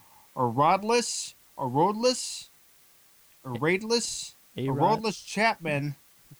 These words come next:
Speaker 1: Yep.
Speaker 2: Okay.
Speaker 1: Right. A pitcher who could throw over a hundred mile an hour was the player involved, I guess.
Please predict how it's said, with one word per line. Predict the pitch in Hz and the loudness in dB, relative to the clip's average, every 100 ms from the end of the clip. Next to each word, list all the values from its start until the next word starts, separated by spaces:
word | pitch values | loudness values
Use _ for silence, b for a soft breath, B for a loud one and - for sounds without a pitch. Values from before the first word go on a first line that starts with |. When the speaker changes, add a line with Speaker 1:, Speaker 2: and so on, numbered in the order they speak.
| - | -8
Speaker 1:
Yep. | 185 190 _ _ _ _ 135 | -8 -8 _ _ _ _ -20
Speaker 2:
Okay. | 143 160 | -18 -4
Speaker 1:
Right. | 143 139 127 - _ _ _ _ | -2 -2 -4 -14 _ _ _ _
A | 131 | -8
pitcher | 120 202 202 | -2 0 2
who | 180 190 | 2 2
could | 185 | -2
throw | - 190 | 0 2
over | 180 170 | 2 0
a | |
hundred | 147 202 | 0 0
mile | 180 170 | 2 2
an | 180 | 4
hour | 175 156 143 | 2 2 0
was | 131 - | -2 -4
the | 139 | -4
player | 185 190 156 | -2 2 0
involved, | 120 151 160 127 104 92 - _ _ _ _ _ _ | 2 4 6 6 2 -6 -20 _ _ _ _ _ _
I | 127 | -10
guess. | 120 123 104 - | -4 -4 -4 -10